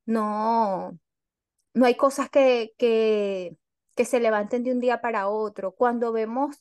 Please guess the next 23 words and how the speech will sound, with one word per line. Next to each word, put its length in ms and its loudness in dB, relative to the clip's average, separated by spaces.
a 120 0
lo 80 -2
mejor 400 -6
el 220 -4
éxito 560 -4
de 160 -2
otros, 500 -2
que 100 -6
además 400 -4
también 360 -4
no 160 0
lo 120 0
sabemos, 680 0
porque 320 -10
a 60 -4
lo 80 -4
mejor 320 -4
en, 220 -2
en, 260 -4
ahorita 560 0
la 180 2
gran 300 0
ventana, 720 0